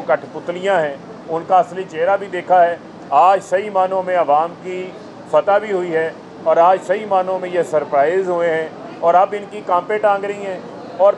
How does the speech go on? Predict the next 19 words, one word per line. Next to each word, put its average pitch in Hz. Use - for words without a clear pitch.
पैसे 190
पूरे 214
करने 208
के 208
लिए 202
एक 202
जाली 214
फर्जी 170
इजलास 180
बुलाया 156
हुआ 143
है। 107
और 185
आज 202
इस 233
तरीके 220
से 208
उन 226
मुनहरफ 180